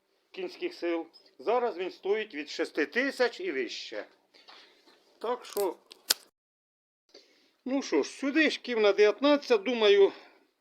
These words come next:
на роботі зробив таку, наче, як кажуть, трубу.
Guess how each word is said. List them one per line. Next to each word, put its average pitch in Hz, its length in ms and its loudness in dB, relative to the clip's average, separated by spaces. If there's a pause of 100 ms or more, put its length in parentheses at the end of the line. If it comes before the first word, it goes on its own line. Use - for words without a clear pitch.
на 165 120 -2
роботі 180 400 2
зробив 156 340 2
таку, 147 340 -4
наче, 131 440 0 (1000)
як 117 180 -8
кажуть, - 680 -4 (480)
трубу. 220 520 0